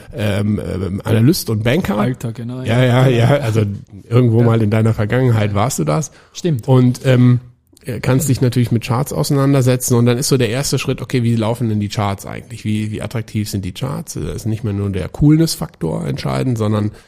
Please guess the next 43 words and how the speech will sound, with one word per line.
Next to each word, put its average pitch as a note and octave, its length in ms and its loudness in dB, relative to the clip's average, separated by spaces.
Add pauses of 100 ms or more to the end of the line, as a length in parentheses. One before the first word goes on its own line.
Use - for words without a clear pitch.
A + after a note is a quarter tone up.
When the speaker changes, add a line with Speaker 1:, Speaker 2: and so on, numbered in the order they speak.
(240)
Speaker 1:
sondern G#2 380 -4
dann, G2+ 200 -2
äh, F#2 320 -6
geht's A2 260 -4
auch - 160 -6
darum, G2+ 640 -2
ähm, - 220 -10 (100)
kann A2 140 -4
man G#2 100 -2
damit G2+ 380 -6 (680)
vielleicht - 400 -8
in F2+ 320 -8
kürzerer - 360 -4
Zeit - 260 -8
Geld C#3 180 -2
verdienen? F3+ 440 -2 (840)
Und B2 400 4 (460)
je B2+ 220 4
weiter D#3 300 4
man C3+ 180 4
sich B2+ 160 2
natürlich B2+ 280 -2
dann A2+ 120 2
mit A2+ 140 2
der F#2 80 0
Analyse G#2+ 420 2
beschäftigt, C#3+ 640 -2
dann G#2+ 160 -2
ist A2+ 120 -6
irgendwann A2+ 240 0
der G2+ 120 -2
Chart G2 200 -4
nicht E3 200 -4
mehr D#3 100 0
so B2 140 0
wichtig C3 260 -4
und A2+ 80 -4
dann B2+ 140 0
kommen C#3 200 0
wir B2+ 180 2 (280)
zu C3+ 140 -2
den B2+ 200 2
Fundamentals. A2+ 920 -4